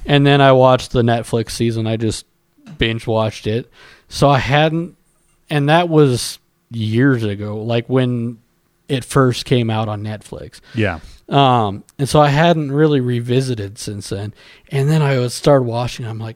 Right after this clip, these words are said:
Speaker 1: "God, I forgot how much I love this show."
Speaker 2: Dude,
Speaker 1: There, I
Speaker 2: it's
Speaker 1: mean, there
Speaker 2: really
Speaker 1: is
Speaker 2: fucking
Speaker 1: so
Speaker 2: funny.
Speaker 1: many levels to that show that are hilarious.
Speaker 2: Yeah, and I,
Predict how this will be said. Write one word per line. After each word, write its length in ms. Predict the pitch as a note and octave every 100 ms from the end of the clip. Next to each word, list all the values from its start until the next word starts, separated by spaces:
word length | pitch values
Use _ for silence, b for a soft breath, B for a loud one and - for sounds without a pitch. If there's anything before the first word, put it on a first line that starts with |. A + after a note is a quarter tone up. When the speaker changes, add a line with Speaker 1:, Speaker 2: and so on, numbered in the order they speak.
| _
Speaker 1:
"God, 260 | - F3 D#3+
I 100 | G2+
forgot 680 | - A#2 - C3 B2 A#2+ -
how 160 | -
much 220 | A#2 A#2
I 120 | A#2 A#2+
love 600 | G#2+ G#2 G2+ G#2 A2 A#2
this 220 | G#2 A2
show." 320 | - C3 A2 G2+ B B B -
Speaker 2:
Dude, 140 | A#2+
Speaker 1:
There, 100 | F3+
I 20 |
Speaker 2:
it's 80 | F#3
Speaker 1:
mean, 120 | F#3
there 240 | F3+ G3 G3
Speaker 2:
really 220 | E3+ D#3+
Speaker 1:
is 120 | D3
Speaker 2:
fucking 120 | A#2 F2+
Speaker 1:
so 840 | - - - E3+ D3+ D#3+ E3 F3 E3
Speaker 2:
funny. 100 | b b b -
Speaker 1:
many 500 | B2 C#3 C#3 D3+ D3
levels 600 | C3 C3 B2 A#2 A2+ -
to 80 | G#2+
that 280 | G#2+ A2
show 460 | - A#2 G#2+ G#2 - _ _ -
that 140 | B2
are 160 | A2+ A2
hilarious. 1040 | - B2+ A2+ A2 A2 A2 G2+ G#2 G#2+ - b b -
Speaker 2:
Yeah, 180 | C3+
and 180 | C3+ C#3+
I, 160 | D#3+